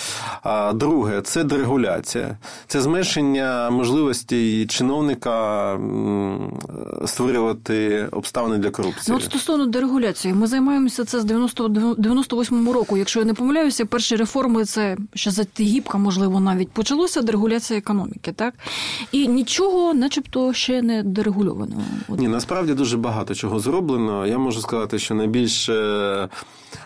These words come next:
Speaker 1: е, крутий сегмент дерегуляції — це спрощена система оподаткування. Коли людина сплачує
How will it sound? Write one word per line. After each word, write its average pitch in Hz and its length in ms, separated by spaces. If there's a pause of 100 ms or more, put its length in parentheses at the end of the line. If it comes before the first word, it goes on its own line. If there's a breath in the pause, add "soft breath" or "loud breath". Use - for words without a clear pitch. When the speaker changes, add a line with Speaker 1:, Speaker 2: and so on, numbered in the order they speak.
(120 loud breath)
Speaker 1:
е, 98 200
крутий 120 300
сегмент 113 400
дерегуляції — 117 600
це 98 300
спрощена 104 400
система 92 400
оподаткування. 87 800 (500 loud breath)
Коли 127 220
людина 110 560
сплачує 95 720